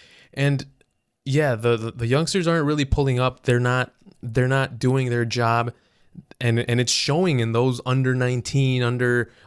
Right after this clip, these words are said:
under twenty, under seventeen tournaments where they don't feature.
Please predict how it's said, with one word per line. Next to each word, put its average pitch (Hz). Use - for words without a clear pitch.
under 123
twenty, 135
under 127
seventeen 127
tournaments 127
where 110
they 113
don't 151
feature. -